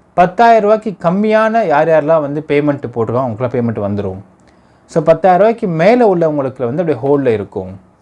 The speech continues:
அப்படின்னு சொல்றாங்க. இப்ப நாம கேட்டிருந்தோம், "அப்ப இப்படி பண்ணா மக்களுக்கு எப்படிங்க நம்பிக்கைன்றது இருக்கும்னு?" கேட்டப்ப, "இல்ல சார், நான் மக்களை பொறுத்தளவுக்கு, ஆ, இப்ப என்ன எல்லாம் நடிகேட் பண்றாங்க, இழுத்து மூட்டு போயிடுவாங்கன்னு சொல்றாங்க. அந்த மாதிரி நம்ம இழுத்து மூட்டு போகல சார்.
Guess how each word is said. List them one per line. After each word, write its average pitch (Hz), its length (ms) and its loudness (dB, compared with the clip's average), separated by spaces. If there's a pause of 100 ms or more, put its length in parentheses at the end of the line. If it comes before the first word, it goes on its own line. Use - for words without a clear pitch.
(200)
அப்படின்னு 107 260 -6 (140)
சொல்றாங்க. 92 280 -12 (380)
இப்ப - 140 -2
நாம 233 280 2
கேட்டிருந்தோம், 202 440 0
"அப்ப 170 160 -2
இப்படி 151 180 -2
பண்ணா 190 260 -2
மக்களுக்கு 180 460 -2
எப்படிங்க 151 260 -4
நம்பிக்கைன்றது 127 640 -4
இருக்கும்னு?" 107 360 -6
கேட்டப்ப, 110 160 -6
"இல்ல 123 200 -2
சார், 196 200 2
நான் 113 320 -6
மக்களை 208 400 2
பொறுத்தளவுக்கு, 165 720 -4 (640)
ஆ, 123 160 0
இப்ப 120 180 -2
என்ன 143 140 4
எல்லாம் 190 220 4
நடிகேட் 160 300 2
பண்றாங்க, 127 500 -4 (460)
இழுத்து 160 280 0
மூட்டு 165 240 0
போயிடுவாங்கன்னு 151 460 2
சொல்றாங்க. 101 560 -8 (880)
அந்த 147 220 2
மாதிரி 180 200 2
நம்ம 147 140 0
இழுத்து 165 220 0
மூட்டு 147 260 -4
போகல 113 240 -4
சார். 95 320 -10